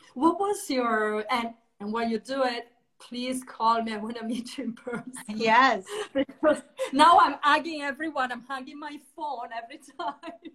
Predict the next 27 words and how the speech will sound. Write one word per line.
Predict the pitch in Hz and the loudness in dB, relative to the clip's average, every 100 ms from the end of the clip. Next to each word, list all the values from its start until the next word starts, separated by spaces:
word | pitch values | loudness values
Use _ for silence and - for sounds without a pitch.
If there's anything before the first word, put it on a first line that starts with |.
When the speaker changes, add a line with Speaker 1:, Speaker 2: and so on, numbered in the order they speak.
| - 220 | -16 -12
Speaker 1:
<laughs> | 226 208 - 208 | -10 -8 -4 -4
Speaker 2:
<laughs> | |
Speaker 1:
when | 214 - | -4 -6
I | 330 | -4
wanna | 330 - | -4 -4
hug | - 381 - - | -6 -10 -12 -18
someone. | 285 294 262 254 254 277 - _ _ | -18 -16 -8 -8 -8 -14 -16 _ _
<laughs> | 427 440 _ | -14 -14 _
You | 262 277 | -10 -8
know, | 294 | -4
I | 247 240 | -6 -2
like | 262 262 254 | -2 -2 -8
to | 233 | -14
meet | 240 233 _ - | -12 -14 _ -18
people, | 240 240 220 | -14 -10 -6
my | 214 214 | -6 -6
guests. | 202 214 208 - - - _ _ _ _ 226 | -4 -2 -2 -6 -20 -20 _ _ _ _ -10
Did | 269 330 | -4 -2
you | 427 | 0
have | 427 403 | 2 0
Speaker 2:
Yes. | 330 | 0
Speaker 1:
any | 285 277 269 262 - _ _ _ _ _ _ _ _ _ _ - 190 - | -4 -4 -4 -6 -8 _ _ _ _ _ _ _ _ _ _ -20 -20 -12
difficult | 285 - 320 - 285 269 - - | -10 -8 -10 -2 0 0 -4 -6
moments | 214 214 208 202 190 175 - - 214 | -4 0 0 0 -6 -14 -18 -16 -10
in | 208 | -8
your | 208 214 | -6 -6
career | 208 - 208 208 190 180 - | -8 -10 -8 -6 -6 -6 -8